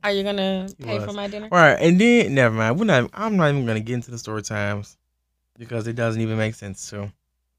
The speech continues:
Speaker 1: Well, pretty much the weekend recap is, uh, we can't remember the weekend, so we clearly didn't do
Speaker 2: <laughs>
Speaker 1: nothing that
Speaker 2: I,
Speaker 1: was that exciting.
Speaker 2: that exciting. I know I worked last Saturday. I know that.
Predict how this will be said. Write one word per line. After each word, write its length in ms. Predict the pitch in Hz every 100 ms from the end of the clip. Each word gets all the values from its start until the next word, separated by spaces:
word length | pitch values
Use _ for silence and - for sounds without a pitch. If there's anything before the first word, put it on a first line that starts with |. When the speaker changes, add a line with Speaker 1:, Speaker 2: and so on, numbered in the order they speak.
| _ _ _ _ _ _ _ _ _ _ _ _
Speaker 1:
Well, 120 | 170
pretty 220 | 190 220
much 280 | 185 170 170
the 80 | 175
weekend 400 | 175 170 170 160
recap 380 | 151 165 156 147
is, 760 | - 156 151 151 151 - - - _
uh, 100 | - - _
we 120 | 160
can't 240 | - 165 147
remember 320 | 151 151 151
the 80 | 151
weekend, 500 | 151 151 143 143 151
so 300 | - 143 143
we 80 | 147
clearly 340 | - 170 160
didn't 260 | 156 151 -
do 40 |
Speaker 2:
<laughs> 40 | 151
Speaker 1:
nothing 420 | 139 151 143 143
that 100 | 151
Speaker 2:
I, 120 | 196
Speaker 1:
was 80 | 165
that 120 | 143
exciting. 320 | 143 _ 151
Speaker 2:
that 120 | 160 156
exciting. 360 | 147 165 147
I 100 | 139
know 100 | 185
I 160 | 170 156
worked 260 | 131 135 123
last 440 | 113 113 - -
Saturday. 680 | 117 110 107 107 107 107 -
I 60 |
know 200 | 110 113
that. 420 | 107 107 104 -